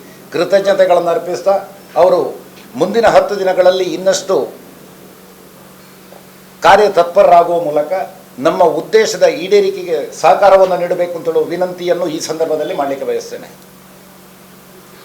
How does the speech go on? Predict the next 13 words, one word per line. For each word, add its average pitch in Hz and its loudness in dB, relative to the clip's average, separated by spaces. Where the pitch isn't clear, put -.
ಎಲ್ಲಕ್ಕಿಂತ 226 2
ಮುಖ್ಯವಾಗಿ, 196 0
ತಮಗೆ 185 0
ಗೊತ್ತಿರುವ 175 -2
ಹಾಗೆ, 170 -4
ಯಾವುದೇ 208 6
ಒಂದು 190 -2
ಗೋಶಾಲೆ 185 2
ನಡೆಯುವುದಿದ್ರೆ 190 0
ಅದಕ್ಕೆ 180 2
ಯಾವುದೋ 196 2
ಒಂದು 180 0
ಆರ್ಥಿಕ 185 0